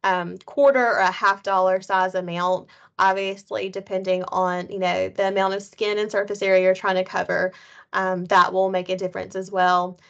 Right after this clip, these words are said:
Even if you're planning on, you know, wearing a hat and you're gonna have sunglasses on and you're gonna have, you know, a pool cover up or a t-shirt or something on or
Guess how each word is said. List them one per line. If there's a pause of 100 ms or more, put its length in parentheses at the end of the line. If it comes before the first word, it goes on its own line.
(280)
Even
if
you're
planning
on,
you
know,
wearing
a
hat
and
you're
gonna
have
sunglasses
on
and
you're
gonna
have, (100)
you
know,
a
pool
cover
up
or
a
t-shirt
or
something
on
or